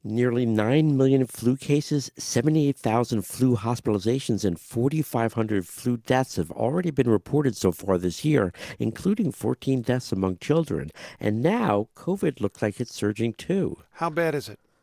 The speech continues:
Speaker 1: Well, you know, the virus has been out there spreading pretty steadily for a while, infecting tens of thousands and killing hundreds every day. But now, Doctor Walensky says all those Thanksgiving gatherings appear to have started to push the numbers up again.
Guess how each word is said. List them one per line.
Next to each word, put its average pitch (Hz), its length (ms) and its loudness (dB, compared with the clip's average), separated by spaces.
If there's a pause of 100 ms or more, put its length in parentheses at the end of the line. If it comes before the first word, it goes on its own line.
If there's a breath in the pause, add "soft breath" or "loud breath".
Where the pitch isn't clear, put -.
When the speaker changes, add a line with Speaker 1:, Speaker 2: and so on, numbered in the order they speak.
(1200 soft breath)
Speaker 1:
Well, 214 360 -2
you 165 120 -2
know, 170 120 2
the 170 120 -2
virus 254 380 0
has 180 160 0
been 143 200 -4
out 165 220 -4
there 131 160 2
spreading 147 500 0
pretty 254 320 0
steadily 165 480 0
for 120 400 2
a 98 40 4
while, 92 540 4
infecting 90 520 -4 (100)
tens 82 220 -12
of 85 100 -10
thousands 87 560 -6
and 76 160 -8
killing 85 200 -4
hundreds 95 340 -2
every 82 180 -2
day. 104 420 0 (320 loud breath)
But - 140 -14
now, 160 460 -4
Doctor 120 280 -6
Walensky 127 400 -4
says 113 280 0
all 117 260 2
those 147 400 -4
Thanksgiving 117 800 -2
gatherings 110 600 -2
appear 196 400 -4
to 190 120 0
have 147 140 -2
started 127 340 0
to - 80 -2
push - 320 -6
the 117 120 2
numbers 113 440 2 (220)
up 170 220 -2
again. 53 420 -10